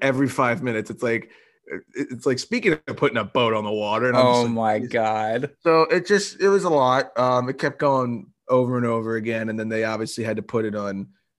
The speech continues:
Speaker 1: you know, the seventy-five inch T V that's hung on the wall. You
Speaker 2: Of
Speaker 1: know, they put up the,
Speaker 2: course.
Speaker 1: the E B YouTube video and
Speaker 2: Yep.
Speaker 1: watch 'em read it. And everybody's just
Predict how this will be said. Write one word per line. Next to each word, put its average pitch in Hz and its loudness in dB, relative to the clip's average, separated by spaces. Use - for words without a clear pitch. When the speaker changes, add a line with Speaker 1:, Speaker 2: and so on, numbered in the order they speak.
Speaker 1:
you 107 -8
know, 95 -6
the 101 -6
seventy-five 110 -4
inch 104 -6
T 117 -2
V 110 -4
that's 101 -8
hung 107 -6
on 101 -8
the 104 -4
wall. 104 -6
You 135 0
Speaker 2:
Of 123 0
Speaker 1:
know, 107 -4
they 110 -4
put 127 2
up 139 4
the, 113 0
Speaker 2:
course. 107 -4
Speaker 1:
the 120 -4
E 123 -2
B 113 -4
YouTube 113 -4
video 107 -4
and 101 -6
Speaker 2:
Yep. 127 2
Speaker 1:
watch 110 -2
'em 110 -10
read 117 -6
it. 107 -6
And 110 -10
everybody's 127 -2
just 107 -10